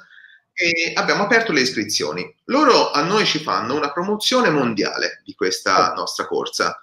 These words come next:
Speaker 1: di questo nostro evento. Ehm, praticamente la corsa sussiste di ognuno può correre ovunque, dove gli pare a casa sua,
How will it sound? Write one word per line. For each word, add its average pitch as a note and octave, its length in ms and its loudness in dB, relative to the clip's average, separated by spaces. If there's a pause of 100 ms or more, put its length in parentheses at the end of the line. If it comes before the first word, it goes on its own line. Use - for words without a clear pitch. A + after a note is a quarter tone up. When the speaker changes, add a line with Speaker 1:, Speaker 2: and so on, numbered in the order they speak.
(120)
Speaker 1:
di A2 160 -6
questo - 180 -6
nostro G#2+ 280 -2
evento. D2+ 560 -6 (420)
Ehm, E3 1160 2 (1900)
praticamente B3+ 880 4
la E3 160 2
corsa A3 400 6
sussiste D3+ 460 2
di C#3+ 100 2
ognuno G3 340 0
può C#3+ 140 2
correre A2+ 420 2
ovunque, C3+ 520 -2
dove F#3 200 0
gli C3+ 120 -2
pare G#2 180 4
a G2 80 0
casa - 220 -4
sua, G#2+ 500 -4